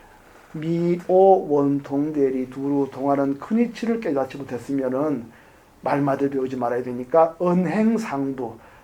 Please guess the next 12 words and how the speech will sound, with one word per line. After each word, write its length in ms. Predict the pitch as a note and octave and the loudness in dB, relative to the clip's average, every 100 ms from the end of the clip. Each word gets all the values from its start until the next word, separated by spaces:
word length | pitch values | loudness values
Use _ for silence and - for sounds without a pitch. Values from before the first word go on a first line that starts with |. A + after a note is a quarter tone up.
| - | -12
말과 520 | - B2+ B2 A#2+ A#2 | -6 -2 -2 -2 -4
행, 360 | A2+ G#3+ F#3+ G#2 - - _ | -2 -4 -4 -6 -16 -20 _
내 240 | - - | -12 -12
삶이 580 | A#2 - A2+ A2+ D3+ A3+ - - | -10 -10 -10 -6 -6 -6 -8 -18
함께 360 | - G#3 - A#3+ | -18 -18 -10 -8
가야 220 | A#3 G#3 A2 | -8 -10 -12
된다. 460 | G#2+ - G2+ G#2 - - - - - | -14 -12 -12 -12 -16 -20 -20 -20 -12
부득 560 | E3 F3 F#3 A3+ A#3+ A#3 - - | -2 2 2 4 4 2 -14 -20
집타 800 | - D#3+ - - G3 F3 F3 F#3 - - | -16 -16 -20 -12 -2 0 0 -2 -14 -20
지혜, 520 | - C3+ B2+ B2 A2+ - - - - _ | -14 -12 -10 -10 -12 -16 -20 -20 -20 _
그러니 560 | - B2 A#2 C3+ A3+ - - _ _ | -12 -12 -6 -4 -4 -6 -18 _ _
집타, 580 | - - - - E3+ | -12 -12 -10 -2 -2